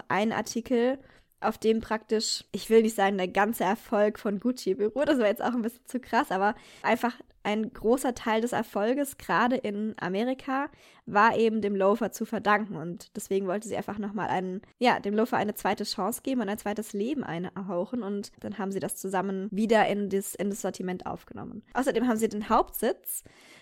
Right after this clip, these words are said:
von Mailand zurück nach Florenz verlegt, denn dort hat ja die Firma auch angefangen. Dawn Mello und Tom Ford zusammen haben die Firma wieder ein bisschen aufgepimpt, wenn man so möchte.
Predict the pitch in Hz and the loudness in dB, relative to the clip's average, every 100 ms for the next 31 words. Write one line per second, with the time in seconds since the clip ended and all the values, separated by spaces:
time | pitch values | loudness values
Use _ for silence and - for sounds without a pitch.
0 | - - - 233 220 220 - 196 190 208 | -20 -14 0 2 2 0 -4 -2 0 2
1 | 247 311 - 233 233 220 226 - 208 202 | 2 0 -2 2 2 0 -6 -2 0 2
2 | 233 494 - - - 151 160 302 359 - | 0 0 -6 -8 -8 -6 -2 -2 -2 -6
3 | - 208 214 214 - - - _ 220 226 | -2 -2 -2 -4 -6 -16 -20 _ 0 2
4 | 254 247 208 233 240 233 202 - - 214 | 2 -2 -2 0 0 2 -2 -6 -6 -4
5 | 254 269 269 294 320 - - 220 220 226 | -4 -4 -4 -4 -6 -6 2 4 6 6
6 | 254 262 233 214 214 220 226 233 214 240 | 6 4 4 4 2 0 -4 0 0 0
7 | 240 214 208 226 220 214 202 214 - 220 | 0 0 0 0 -2 -2 -2 -4 -2 0
8 | 208 202 202 196 - 208 202 196 202 233 | 2 2 0 -4 -2 -2 0 -2 -4 -6
9 | _ - 196 - 277 269 - 285 349 - | _ -4 -2 0 -4 -4 -2 -2 -2 -2
10 | 233 254 247 226 247 277 - 320 | 0 0 0 0 -2 -4 -2 0